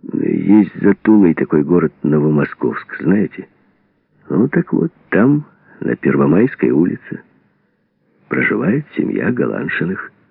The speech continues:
Муж, жена и двое хлопцев.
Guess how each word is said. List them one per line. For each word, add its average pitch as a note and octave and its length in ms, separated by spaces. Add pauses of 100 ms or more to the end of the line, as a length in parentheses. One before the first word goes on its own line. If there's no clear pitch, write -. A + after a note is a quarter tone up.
(520)
Муж, B2 300 (600)
жена G2 500 (1200)
и E2 200
двое F#2+ 320
хлопцев. - 680